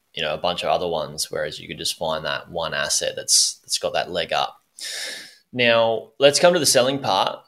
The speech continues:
So it sounds like you sold this within the last sort of twelve-ish months, um, this one that you, you did purchase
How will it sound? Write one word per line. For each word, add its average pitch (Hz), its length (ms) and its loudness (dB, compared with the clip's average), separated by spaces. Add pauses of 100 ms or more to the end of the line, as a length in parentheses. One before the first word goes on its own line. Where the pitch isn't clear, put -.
So - 180 2
it 110 40 2
sounds 131 200 4
like 127 100 6
you 120 120 -2
sold 110 540 6
this - 640 2
within 107 200 -6
the 101 80 -4
last 95 380 6
sort 107 140 -2
of 87 240 -12
twelve-ish 92 760 0
months, 92 580 -2
um, 82 520 -4
this - 280 -2
one 92 140 -4
that - 120 -12
you, 87 180 -12 (120)
you 95 160 -8
did 92 200 -4
purchase - 640 0